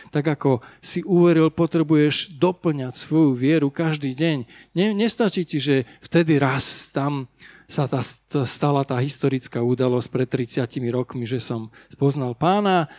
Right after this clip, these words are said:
a odtedy sa väziem. Nie, ja potrebujem čerpať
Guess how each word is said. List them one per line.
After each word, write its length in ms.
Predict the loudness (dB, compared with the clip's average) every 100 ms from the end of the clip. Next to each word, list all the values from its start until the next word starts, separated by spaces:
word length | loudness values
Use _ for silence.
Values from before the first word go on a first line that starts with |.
| -8
a 80 | 0
odtedy 400 | 2 2 0 0
sa 160 | -4
väziem. 480 | 0 0 0 -6 -10 _ -8
Nie, 240 | -8 -8 -14 -14 -8
ja 140 | -8
potrebujem 640 | -6 -4 -4 -4 -4 -6 -6
čerpať 720 | -4 -2 -4 -6 -6 -6